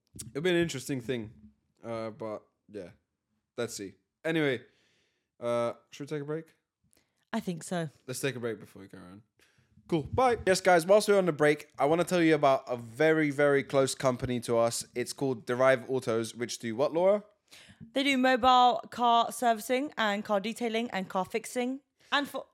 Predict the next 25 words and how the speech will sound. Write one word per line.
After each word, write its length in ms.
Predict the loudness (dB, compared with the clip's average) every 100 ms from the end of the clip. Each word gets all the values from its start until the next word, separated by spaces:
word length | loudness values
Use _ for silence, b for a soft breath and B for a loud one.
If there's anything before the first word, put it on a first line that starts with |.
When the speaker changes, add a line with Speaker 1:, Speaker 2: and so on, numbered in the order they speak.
| -4
Speaker 2:
all 180 | -4
car 200 | 0 0
things, 260 | 0 -4 -10
to 80 | -10
be 60 | -8
honest. 400 | -8 -12 -14 -6
Speaker 1:
If 160 | -4 0
you 80 |
want 120 | 0 0
your 100 | 0
car 160 | 0
to 80 | 0
look 140 | -4 -4
beautiful, 540 | -4 -2 0 -2 -2 0
or 180 | 2
if 100 | 2
your 80 | 0
car 180 | 0 0
does 260 | 0 -10 -8
not 460 | -4 -2 -4 -2
run 180 | 2 2
Speaker 2:
<laughs> 60 | 2
Speaker 1:
properly, 380 | 2 2 2 -2 b b b
call 180 | 2 4
Derive, 540 | 6 6 8 6 4